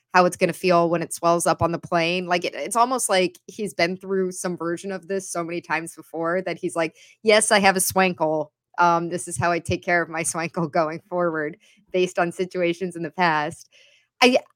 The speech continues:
I also think that, like, quietly, we maybe, we talk about Porzingis so much that it, last night is a good reminder of how efficient on both sides of the floor Drew Holiday is.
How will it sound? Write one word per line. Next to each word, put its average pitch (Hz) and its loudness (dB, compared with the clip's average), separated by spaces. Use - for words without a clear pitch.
I 240 2
also 370 6
think 415 -2
that, 339 4
like, 247 2
quietly, 220 2
we 208 -4
maybe, 208 -6
we 233 -2
talk 254 2
about 233 2
Porzingis 214 -2
so 190 -6
much 185 -8
that 165 -2
it, 220 2
last 214 6
night 226 -2
is 214 -6
a 202 -4
good 208 -2
reminder 196 -2
of 160 0
how 180 2
efficient 190 -4
on 170 -2
both 170 0
sides 175 -2
of 156 -8
the 160 -10
floor 165 -6
Drew 165 -8
Holiday 196 -6
is. - -16